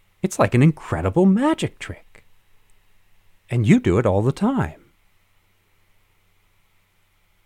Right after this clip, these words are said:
This is a pure and simple fact about our experience. It's pure in the sense that once we deeply,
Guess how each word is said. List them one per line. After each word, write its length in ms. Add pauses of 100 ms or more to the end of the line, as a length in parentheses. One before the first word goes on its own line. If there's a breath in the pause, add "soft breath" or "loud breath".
This 200
is 80
a 60
pure 440
and 180
simple 360
fact 360
about 360
our 160
experience. 800 (680)
It's 160
pure 280
in 140
the 80
sense 260
that 140
once 320
we 240
deeply, 580